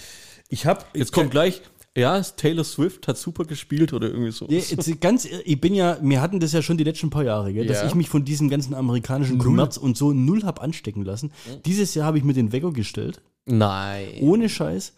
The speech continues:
Speaker 2: Echt?
Speaker 1: Hab meine Decke genommen, also aus dem Bett,
Speaker 2: Ja.
Speaker 1: bin hier runter
Speaker 2: Ja.
Speaker 1: ins, quasi in mein, äh, Fernsehreich Podcast-Aufnahmezimmer und hab mir tatsächlich gedacht,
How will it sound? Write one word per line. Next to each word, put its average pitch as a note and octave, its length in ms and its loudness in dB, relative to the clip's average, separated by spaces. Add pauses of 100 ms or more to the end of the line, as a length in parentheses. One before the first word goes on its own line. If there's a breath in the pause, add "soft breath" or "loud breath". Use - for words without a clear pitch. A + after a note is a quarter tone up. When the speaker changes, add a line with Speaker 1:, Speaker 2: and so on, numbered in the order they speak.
(140)
Speaker 2:
Echt? B2 160 0
Speaker 1:
Hab D3+ 100 0
meine D3 260 4
Decke F3 300 -2
genommen, B2+ 440 -2 (600)
also A#2+ 220 -2
aus A2+ 80 -4
dem A2 120 -4
Bett, D3 200 -2 (160)
Speaker 2:
Ja. B2 200 -4
Speaker 1:
bin F3 360 2
hier D3 280 0
runter F3+ 480 0 (140)
Speaker 2:
Ja. C#3 140 4
Speaker 1:
ins, - 240 -4
quasi C3+ 420 -2
in C3+ 180 -2
mein, B2 280 0
äh, B2+ 280 -4
Fernsehreich C3+ 800 -4
Podcast-Aufnahmezimmer B2 1200 -4 (380 loud breath)
und C#3 260 4
hab E3+ 220 -2
mir F#3 340 2
tatsächlich G3 920 -4
gedacht, C3+ 380 -4